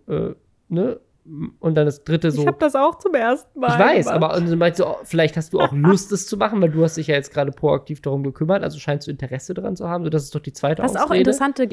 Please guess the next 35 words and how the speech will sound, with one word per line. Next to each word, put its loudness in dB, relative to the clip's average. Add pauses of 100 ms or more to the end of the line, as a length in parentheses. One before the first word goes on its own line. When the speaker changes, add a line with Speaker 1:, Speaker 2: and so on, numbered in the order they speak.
Speaker 2:
ante-, -2
interessante -6
Gleichung. -6 (640)
Also -2
quasi -2
zu -8 (240)
Speaker 1:
Weil 6
du's 4
Speaker 2:
weil 4
Speaker 1:
machst, 2
musst 2
du 2
ja 6
Spaß -4
dran -2
Speaker 2:
Ja, 4
Speaker 1:
haben. 2
Speaker 2:
genau. -2 (240)
Speaker 1:
Genau, 6
und 2
Speaker 2:
Mhm. 2
Speaker 1:
das -2
ist -12
auch -2
Quatsch. -2 (280)
Und 6
das 4
dritte, 0 (2000)
und 4
das 2
ist, -8
glaub 4
ich, -2
so, -6
dass, -2